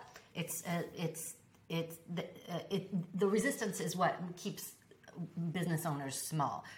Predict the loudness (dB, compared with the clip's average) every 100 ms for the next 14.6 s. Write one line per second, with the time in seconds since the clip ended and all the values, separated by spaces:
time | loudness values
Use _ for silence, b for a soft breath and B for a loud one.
0 | B 2 4 8 10 10 8 4 4 2
1 | 2 0 0 -4 0 0 0 -2 2 4
2 | 4 8 6 8 2 4 2 2 0 0
3 | 0 -2 0 2 2 0 B B B B
4 | 4 6 4 2 -2 -2 -2 -2 -2 -2
5 | -6 -6 -8 B B 2 2 4 0 2
6 | 4 6 4 2 -2 2 4 6 4 0
7 | -2 0 -2 -2 -4 -2 -2 -4 B 4
8 | 4 4 2 2 2 2 0 -2 -2 -2
9 | -2 0 0 0 -2 2 4 4 0 -2
10 | 0 2 0 -4 -4 -2 -2 -2 0 0
11 | 0 0 0 -4 -4 0 2 2 0 -8
12 | -18 -20 -20 -10 -8 2 4 6 6 4
13 | 4 2 -2 B B B B 0 4 4
14 | 4 0 4 8 8 8